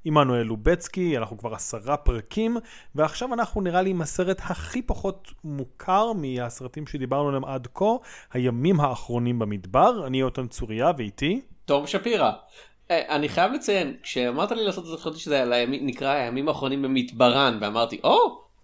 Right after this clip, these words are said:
Speaker 2: הפקה מקומית?" אה, ו-, ואני כזה, "טוב, סם-, סמי הפקה מקומית, אני מניח, כאילו, ה-, הילד זורר פה."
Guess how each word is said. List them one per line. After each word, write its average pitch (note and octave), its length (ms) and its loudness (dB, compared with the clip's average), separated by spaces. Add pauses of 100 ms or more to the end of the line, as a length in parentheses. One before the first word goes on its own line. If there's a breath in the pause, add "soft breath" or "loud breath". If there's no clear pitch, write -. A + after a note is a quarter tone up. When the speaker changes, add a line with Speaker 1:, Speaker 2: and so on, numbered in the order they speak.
Speaker 2:
הפקה - 240 0
מקומית?" F#3 640 2 (640 soft breath)
אה, C3 360 -2 (320)
ו-, C3+ 380 -4
ואני C3 240 -6
כזה, C3 240 -4 (320)
"טוב, - 300 0 (360)
סם-, - 540 -8 (140)
סמי D#4+ 400 -4
הפקה A2+ 300 -8
מקומית, A2 420 -8
אני A2+ 120 -8
מניח, A2+ 380 -6
כאילו, A2 340 -6 (120)
ה-, - 260 -12
הילד G#2 300 -4
זורר A#2+ 340 -2
פה." A#2 280 -4